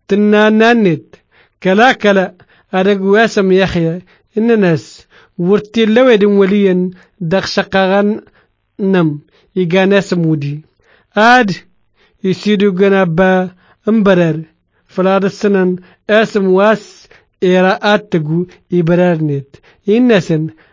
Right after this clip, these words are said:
آتيدك فين. أسلم. يكتب فلس. أسمنت. يحيى. كيت نسن. يسي مكرر سر سناوين. أما زي وين دغ. أدغ السنتاوال. إم ورمينيت.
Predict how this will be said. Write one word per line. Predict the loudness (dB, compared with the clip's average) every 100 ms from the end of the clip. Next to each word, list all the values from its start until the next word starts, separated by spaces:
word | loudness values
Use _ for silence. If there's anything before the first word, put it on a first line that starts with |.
| _
آتيدك | -6 -4 -2 0 0 -2
فين. | -4 -2 -2 -10 _ _ _ _ _ -8
أسلم. | -4 -2 -2 -2 -6 -12 _ _ _ _ _ -10
يكتب | -10 -6 -10
فلس. | -4 -4 -2 -4 -6 -12 _ _ _ _ _ _ -4
أسمنت. | -4 0 0 0 -2 -6 -20 _ _
يحيى. | -2 -2 0 -2 -2 -8 _ _ _ _ -6
كيت | 0 4 2 0
نسن. | 0 0 0 -2 -2 -10 _ _ _ _ -8
يسي | -2 2
مكرر | 2 2 2 2
سر | -2
سناوين. | -2 0 0 0 -2 -6 -12 -20 _ -4
أما | 0 2
زي | 4 4
وين | 4 4 2
دغ. | 2 -2 -6 _ _ _ -4
أدغ | 0 2 0
السنتاوال. | -2 -2 -4 0 2 2 0 -2 -6 _ _ _ _ _ _ -6
إم | 0 2 4
ورمينيت. | 4 4 2 2 2 2 -2 -8